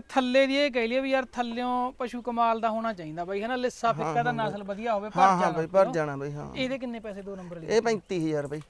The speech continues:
Speaker 1: ਇਹਦਾ ਪੈਂਤੀ, ਇਹਦਾ ਪੰਤਾਲੀ।
Speaker 2: ਹਾਂ, ਹਾਂ
Speaker 1: ਜੇ
Speaker 2: ਬਾਈ।
Speaker 1: ਕਿਸੇ ਨੇ ਬਾਈ ਇਹ ਦੋ ਜਾਂ ਤਿੰਨ ਹੀ ਲੈਣੀਆਂ ਹੋਈਆਂ?
Speaker 2: ਇਹ ਮੈਂ ਕਰ ਦਾਂਗੇ ਬਾਈ ਮਾਨ
Speaker 1: ਕਰ
Speaker 2: ਤਾਨ।
Speaker 1: ਦਾਂਗੇ ਮਨ
Speaker 2: ਹਾਂ।
Speaker 1: ਖੁਸ਼?
Speaker 2: ਹਾਂ, ਹਾਂ ਬਾਈ ਪੂਰਾ।
Speaker 1: ਤੋਰ ਖੋਲ ਕੇ ਬਾਈ ਤਿੰਨ ਨੰਬਰ ਵਾਲੀ। ਇਹਦੀ ਉਮਰ ਕਿੰਨੀ ਦੱਸਿਆ ਜੀ?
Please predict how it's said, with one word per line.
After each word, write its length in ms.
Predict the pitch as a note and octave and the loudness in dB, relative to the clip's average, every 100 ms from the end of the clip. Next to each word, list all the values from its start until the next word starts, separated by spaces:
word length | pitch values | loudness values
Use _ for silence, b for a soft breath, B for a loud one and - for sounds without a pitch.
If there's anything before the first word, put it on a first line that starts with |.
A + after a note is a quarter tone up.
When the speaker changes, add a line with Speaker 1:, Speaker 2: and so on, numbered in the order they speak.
| - A3 | -12 -6
Speaker 1:
ਇਹਦਾ 180 | A3+ | -4
ਪੈਂਤੀ, 520 | A3+ G3+ F3 - G#3+ A3 | -6 -8 -12 -12 -12 -10
ਇਹਦਾ 200 | A3 A3 | -8 -8
ਪੰਤਾਲੀ। 500 | A3+ G3+ D#3 C#3 C#3 D3 C#3 | -8 -10 -12 -14 -14 -12 -4
Speaker 2:
ਹਾਂ, 200 | E3 D#3 | -2 0
ਹਾਂ 120 | C#3 | -2
Speaker 1:
ਜੇ 100 | B3+ | -2
Speaker 2:
ਬਾਈ। 60 | C4 | -2
Speaker 1:
ਕਿਸੇ 180 | B3+ C4 | -4 -4
ਨੇ 60 | |
ਬਾਈ 160 | C4 C#4 | -4 -4
ਇਹ 80 | C4 | -4
ਦੋ 280 | A3+ A#3 | -4 -2
ਜਾਂ 100 | A#3+ | -2
ਤਿੰਨ 240 | B3+ A#3+ A3 | -4 -6 -8
ਹੀ 80 | G#3+ | -6
ਲੈਣੀਆਂ 300 | G3+ G3 F3+ | -6 -6 -10
ਹੋਈਆਂ? 240 | F3 D#3+ - | -12 -10 2
Speaker 2:
ਇਹ 120 | A#3 | 4
ਮੈਂ 180 | A#3 A3+ | 6 8
ਕਰ 160 | A3+ G3+ | 8 8
ਦਾਂਗੇ 300 | G3+ F#3+ F#3 | 8 6 2
ਬਾਈ 140 | G3 | 0
ਮਾਨ 240 | F#3 E3+ | 0 0
Speaker 1:
ਕਰ 80 | A#3+ | 2
Speaker 2:
ਤਾਨ। 160 | A3+ - | 2 4
Speaker 1:
ਦਾਂਗੇ 180 | A#3+ A#3+ | 2 4
ਮਨ 180 | A#3+ | 0
Speaker 2:
ਹਾਂ। 60 | A3 | 0
Speaker 1:
ਖੁਸ਼? 180 | A3 A#3 | -4 -4
Speaker 2:
ਹਾਂ, 380 | B3+ F#3 G3+ F#3+ | -2 4 6 6
ਹਾਂ 160 | F3+ | 4
ਬਾਈ 160 | E3+ F3+ | 2 0
ਪੂਰਾ। 300 | E3 D3+ C#3+ C#4+ | -2 -8 -4 2
Speaker 1:
ਤੋਰ 200 | C#4 G3+ | 4 2
ਖੋਲ 220 | G3 F3+ | -2 -8
ਕੇ 80 | G#3 | -8
ਬਾਈ 140 | G#3 | -8
ਤਿੰਨ 180 | G3+ F#3+ | -8 -8
ਨੰਬਰ 240 | F3 D#3+ | -8 -10
ਵਾਲੀ। 200 | D3 C#3 - - - - - - _ - | -12 -14 -18 -20 -20 -20 -20 -20 _ -12
ਇਹਦੀ 180 | A#3+ A#3 | -8 -6
ਉਮਰ 180 | B3 A3 | -6 -6
ਕਿੰਨੀ 160 | G#3 G3 | -10 -12
ਦੱਸਿਆ 240 | F3+ | -14
ਜੀ? 60 | F3+ | -16